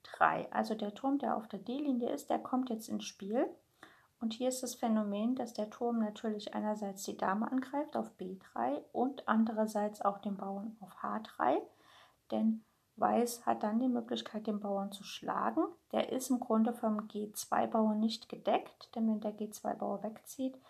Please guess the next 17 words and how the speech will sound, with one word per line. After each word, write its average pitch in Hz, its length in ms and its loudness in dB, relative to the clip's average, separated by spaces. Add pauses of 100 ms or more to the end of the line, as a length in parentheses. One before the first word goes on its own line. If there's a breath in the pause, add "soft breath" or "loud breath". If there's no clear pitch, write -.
(180 loud breath)
kann 220 180 0
die 214 140 -6
Dame 196 360 -4
auf 202 220 -8
H 208 120 -2
eins - 380 -6 (120)
matt 214 180 0
setzen, 220 300 -4
die - 80 -20
Dame 202 260 -4
von 190 220 -10
C - 180 -10
sechs, 220 380 -10
ne? 269 160 -2
Die 226 60 -4
ist - 180 -10
ja 202 120 -4